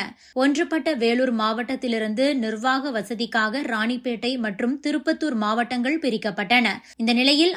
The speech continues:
அதே போல புதிய மாவட்டங்களை உருவாக்க வேண்டும் என்ற கோரிக்கை வைக்கப்பட்டு வருகிறது. அந்த வகையில் கும்பகோணம் மாவட்டம் உருவாக்கப்படுமா என்ற கேள்வி எழுந்துள்ளது. தஞ்சாவூர்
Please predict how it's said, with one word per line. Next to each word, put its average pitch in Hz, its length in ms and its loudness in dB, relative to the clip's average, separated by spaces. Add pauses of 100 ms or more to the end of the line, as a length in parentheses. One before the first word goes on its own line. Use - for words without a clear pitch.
(120)
அதே 277 180 4 (120)
போல 269 320 0
புதிய 285 220 0 (160)
மாவட்டங்களை 262 580 -2
உருவாக்க 262 520 -2
வேண்டும் 240 440 0
என்ற 226 240 -4
கோரிக்கை 240 460 -2 (180)
வைக்கப்பட்டு 233 480 -4
வருகிறது. 214 580 0 (180)
அந்த 277 220 6
வகையில் 285 480 4 (240)
கும்பகோணம் 330 640 6
மாவட்டம் 269 480 4
உருவாக்கப்படுமா 302 760 2 (120)
என்ற 240 320 -4
கேள்வி 269 320 0 (100)
எழுந்துள்ளது. 247 760 2 (460)
தஞ்சாவூர் 370 580 2